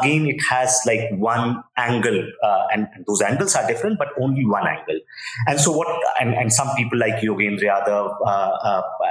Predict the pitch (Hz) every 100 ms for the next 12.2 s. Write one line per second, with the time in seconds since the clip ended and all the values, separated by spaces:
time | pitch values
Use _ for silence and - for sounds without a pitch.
0 | 78 104 - - 113 90 104 101 104 98
1 | 151 - - - 127 113 117 117 160 160
2 | 117 120 - 131 135 147 131 120 104 107
3 | 107 113 120 123 107 110 110 117 113 110
4 | 104 - _ 113 120 120 123 113 101 123
5 | - - 131 127 107 - 104 - - -
6 | - - - 120 117 190 - - - -
7 | - 156 151 175 175 170 - 90 - _
8 | _ 123 117 147 143 - 143 131 135 -
9 | 107 123 180 165 151 - 135 123 107 117
10 | 113 110 110 104 151 214 233 - 131 -
11 | 143 151 147 131 123 123 - 110 117 127
12 | 165